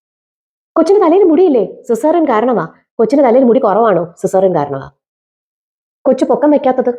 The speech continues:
സിസേറിയൻ കാരണമാ. കൊച്ചിന് പൊക്കം കൂടുതലാണോ, സിസേറിയൻ കാരണമാ. ഇനി കൊച്ചു വലുതായി സ്കൂളിൽ പോകുമ്പം പഠിക്കുന്നത് സിസേറിയൻ കാരണം,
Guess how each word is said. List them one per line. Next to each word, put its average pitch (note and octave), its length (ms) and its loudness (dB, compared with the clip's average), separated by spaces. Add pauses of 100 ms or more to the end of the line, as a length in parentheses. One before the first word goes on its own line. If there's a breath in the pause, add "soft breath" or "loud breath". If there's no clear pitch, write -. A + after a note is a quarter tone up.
(140)
സിസേറിയൻ D#4+ 340 0
കാരണമാ. A3 400 -2
കൊച്ചിന് C4+ 240 -2
പൊക്കം C#4+ 240 0
കൂടുതലാണോ, A3+ 600 0
സിസേറിയൻ C4 340 0
കാരണമാ. F#3 360 -2 (260 soft breath)
ഇനി D4 100 2
കൊച്ചു C4 220 0
വലുതായി A#3+ 260 2
സ്കൂളിൽ C4 320 0
പോകുമ്പം G#3+ 380 0 (240)
പഠിക്കുന്നത് D4 480 0
സിസേറിയൻ E3 400 -2
കാരണം, D3+ 240 -4